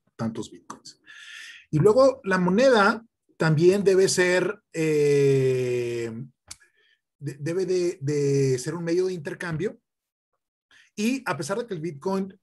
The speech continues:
eh, se utiliza como medio de intercambio en ciertas, ah, circunstancias, en general no es un medio de intercambio. O sea, no se utiliza para llevar a cabo transacciones de compra y venta.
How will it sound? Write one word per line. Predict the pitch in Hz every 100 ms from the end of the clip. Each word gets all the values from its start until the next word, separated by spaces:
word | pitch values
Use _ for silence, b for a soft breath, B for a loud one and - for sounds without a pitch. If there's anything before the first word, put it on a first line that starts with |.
| -
eh, | 131 131 135
se | 143
utiliza | 135 170 208
como | 190 147 131 123
medio | 131 185 208
de | 190
intercambio | 151 139 143 147 156 165 175 -
en | 117
ciertas, | - 156 151 165 170 - 165
ah, | 143
circunstancias, | 131 139 - 135 120 110 143 - - B B B B
en | 139
general | 139 147 139 160
no | 165
es | 151 143
un | 139
medio | 123 117 117
de |
intercambio. | 113 120 117 131 123 110
O |
sea, | 135
no | 143
se | 156
utiliza | 160 147
para | - 131
llevar | 113 123
a | 139
cabo | 135 139
transacciones | 147 113 - - 123
de | 117
compra | 107 104 123
y |
venta. | 135 139 139